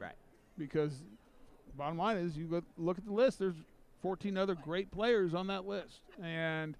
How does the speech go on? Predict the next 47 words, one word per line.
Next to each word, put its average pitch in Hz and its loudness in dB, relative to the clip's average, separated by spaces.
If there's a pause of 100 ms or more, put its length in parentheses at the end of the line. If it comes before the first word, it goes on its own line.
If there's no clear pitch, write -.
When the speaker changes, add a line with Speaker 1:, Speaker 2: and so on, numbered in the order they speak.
(160)
Speaker 2:
to 170 -4
be 170 4
included 180 4
in 175 0
that 170 -2
in 156 -10
the 151 -6
process 165 0
is 135 -8
amazing. 160 -4 (600)
Um, 143 -2 (320)
the, 147 -4 (800)
you 208 -6
know, 151 -4
this 202 6
year, 175 4 (340)
and 165 -8
maybe 247 0
it 226 4
happened 220 0
in 214 -4
the 180 -2
past, 190 -4
I 190 -4
don't 190 -4
remember, 185 -4
but, 160 -6
like, 156 -8
the 151 -10
comments 180 -4
by 151 -4
guys 151 -4
I 147 -6
played 165 -2
against, 160 -8
the - -10
Bruce 120 -6
Speaker 1:
Mm-hmm. 170 -12
Speaker 2:
Smiths, 165 -4 (300)
thanks 131 -8
to - -12
Ashlyn, 165 -4 (420)
um, 143 -2 (400)
the 151 -6
Jason 147 -8
Taylors, 160 0
the, 143 -10